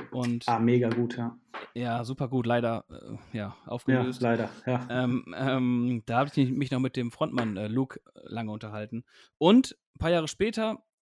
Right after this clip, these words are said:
Speaker 1: äh, The Baboon Show in, ja, auch in Bremen. Ähm, wie, wie fällt diese Wahl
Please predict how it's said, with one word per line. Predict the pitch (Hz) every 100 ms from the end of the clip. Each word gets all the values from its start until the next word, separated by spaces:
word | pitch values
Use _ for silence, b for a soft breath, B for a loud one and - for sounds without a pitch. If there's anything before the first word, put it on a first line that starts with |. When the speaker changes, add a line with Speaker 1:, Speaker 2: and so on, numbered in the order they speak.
| -
Speaker 1:
äh, | 151 151 151
The | 143
Baboon | 139 135 160
Show | - 113 107
in, | 117 113 110 110 _ -
ja, | 143
auch | 143
in | 101
Bremen. | 104 110 147 b b b b b b b b b b _ -
Ähm, | 139 139 143 143 _ _ _ _ -
wie, | 131 175 220 -
wie | 156 185
fällt | 175 - 175 175 - -
diese | 139 147 127
Wahl | 170 135